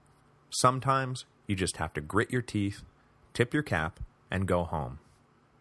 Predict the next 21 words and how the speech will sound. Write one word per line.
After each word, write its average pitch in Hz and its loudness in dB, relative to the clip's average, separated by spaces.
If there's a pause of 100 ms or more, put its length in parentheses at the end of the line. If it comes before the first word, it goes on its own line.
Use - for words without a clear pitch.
(1040)
And 127 4
what 151 4
was 139 0
the 123 0
cost? - 0 (440)
Some 110 4
land 104 2
beyond 104 2
the - -6
Tigris? 117 0 (720)
No 170 4
one 123 0
was 90 0
ceding 85 -4
Syria. 85 0 (340)
No 127 4
one 123 -2
was 110 2
handing 95 -2
over 85 -2
Egypt. 82 -4